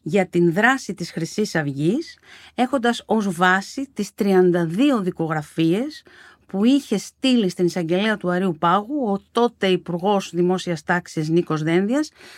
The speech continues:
ζητώντας ουσιαστικά να διερευνηθεί αν πίσω από τη Χρυσή Αυγή υπήρχε η δράση μιας εγκληματικής οργάνωσης. Ξεκίνησε πράγματι μία έρευνα,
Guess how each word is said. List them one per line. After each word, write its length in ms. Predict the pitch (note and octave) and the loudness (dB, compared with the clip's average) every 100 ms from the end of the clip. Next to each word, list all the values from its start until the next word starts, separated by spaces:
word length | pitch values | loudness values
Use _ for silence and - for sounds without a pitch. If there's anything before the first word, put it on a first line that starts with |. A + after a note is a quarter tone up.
| - | -12
ζητώντας 600 | F3+ G3 G3+ G3+ F3+ - | -6 -4 2 4 4 0
ουσιαστικά 840 | G#3 - F3 - D3+ - F3+ A3+ E4 | -6 -4 -4 -4 -10 0 2 2 -2
να 220 | - G3 F#3 | -2 0 2
διερευνηθεί 760 | F#3 F3+ F3 E3 E3 - G#3+ D4 - - - - | 2 0 0 0 -2 -2 -4 -4 -8 -20 -18 -20
αν 340 | - C4 C#4 C4+ | 0 2 2 0
πίσω 260 | D#4 D#4+ B3 | 0 0 -2
από 120 | G3 | -4
τη 80 | G3 | -8
Χρυσή 360 | - F3 - | -12 -8 -2
Αυγή 560 | F#3+ D#3 C#3 D#3+ A3 F4 _ _ - - _ | 0 0 -2 -2 -2 -6 _ _ -20 -20 _
υπήρχε 540 | G#3 - C#4+ E4 D#4+ | -6 0 0 0 0
η 60 | A#3 | 0
δράση 420 | G3+ B3 C#4+ D4 | 2 2 0 0
μιας 200 | C4+ C4+ | 0 0
εγκληματικής 520 | A#3+ A3+ G#3+ G3 B3+ | 0 0 0 -4 -4
οργάνωσης. 680 | A3+ G#3 G3 D#3 D3+ D3 _ _ _ - - _ | -2 2 2 0 -4 -18 _ _ _ -20 -20 _
Ξεκίνησε 540 | - G#3 C#4 C#4+ A#3+ | -8 -2 -2 0 -4
πράγματι 540 | - C4+ B3 G3 F3 E3+ | 0 0 2 -2 0 2
μία 240 | F3 E3+ | 2 2
έρευνα, 520 | D#3 D#3+ D#3+ D#3 G3 | 2 0 -2 -2 0